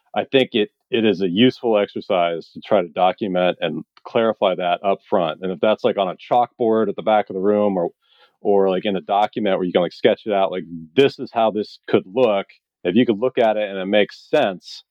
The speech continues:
on that diagram, I think that is a, not necessarily a, a, a pass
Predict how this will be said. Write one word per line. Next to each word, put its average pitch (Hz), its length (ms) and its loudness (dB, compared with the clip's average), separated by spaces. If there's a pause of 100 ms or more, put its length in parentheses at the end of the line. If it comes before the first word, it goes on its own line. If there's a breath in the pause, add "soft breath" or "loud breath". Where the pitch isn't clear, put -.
(160)
on 104 200 2
that 101 300 -2 (160)
diagram, 92 800 0
I 92 80 0
think - 220 2 (140)
that 104 300 0 (280)
is 202 180 2
a, 185 100 4 (200)
not 120 180 2
necessarily 110 640 0
a, 92 180 0
a, 90 260 0 (360)
a - 100 0
pass 110 500 -2